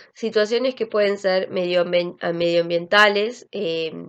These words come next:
que el paciente puede estar inmunosuprimido también, accidentales, por ejemplo, eh,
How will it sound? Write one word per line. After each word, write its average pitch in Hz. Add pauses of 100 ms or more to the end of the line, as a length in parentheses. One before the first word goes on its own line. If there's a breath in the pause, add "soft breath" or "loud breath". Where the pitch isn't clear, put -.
(220)
que 180
el 170
paciente 180
puede 170
estar 170
inmunosuprimido 175
también, 196 (560 loud breath)
accidentales, 196 (200)
por 185
ejemplo, 190
eh, -